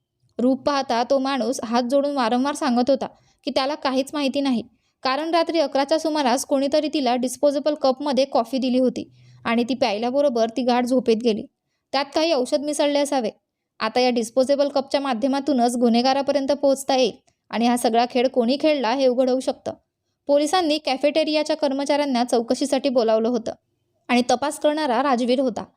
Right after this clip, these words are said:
तपासादरम्यान त्याला एक गोष्ट समोर आली, जी अविश्वसनीय होती, कारण कॅफेटेरियात काम करणाऱ्या एका वेटरने सांगितले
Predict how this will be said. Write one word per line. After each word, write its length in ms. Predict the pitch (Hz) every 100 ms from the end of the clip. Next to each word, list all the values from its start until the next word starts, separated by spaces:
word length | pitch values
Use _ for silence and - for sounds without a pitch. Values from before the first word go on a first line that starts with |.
| _ _ -
तपासादरम्यान 720 | 277 311 381 370 381 285 294
त्याला 200 | 302 311
एक 80 |
गोष्ट 280 | 262 269 -
समोर 300 | 311 294 294
आली, 260 | 311 247 240
जी 80 | 269
अविश्वसनीय 640 | - 240 277 269 294 294 285
होती, 240 | 294 214 - _ _ _
कारण 220 | 254 254
कॅफेटेरियात 600 | 269 214 262 262 285 285 285
काम 200 | 254 254
करणाऱ्या 420 | 277 294 269 220
एका 160 | 254 269
वेटरने 400 | 247 240 269 294
सांगितले 400 | - 254 254